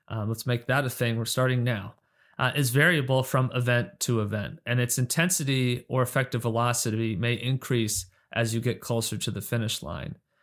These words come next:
And that's when we say being really fit, that you can put the hammer down, that means having this actionable L T. So not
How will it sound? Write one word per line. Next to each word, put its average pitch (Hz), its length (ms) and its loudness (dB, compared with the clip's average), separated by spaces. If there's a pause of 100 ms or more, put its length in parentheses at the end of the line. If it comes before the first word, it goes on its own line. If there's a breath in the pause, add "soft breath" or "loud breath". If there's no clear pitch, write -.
(120)
And 131 180 4
that's 165 320 2 (380)
when 135 240 2
we 131 80 4
say 165 400 2
being 131 400 2
really 127 260 4
fit, - 360 0
that 120 80 -4
you 120 100 -2
can 123 140 0
put 123 180 -2
the 113 80 -4
hammer 143 320 2
down, 117 440 -2 (360 soft breath)
that 127 160 2
means 147 220 2
having 131 280 2
this 123 300 0 (460)
actionable 135 800 2
L 117 180 2
T. 101 300 -2
So 117 180 0
not 131 340 0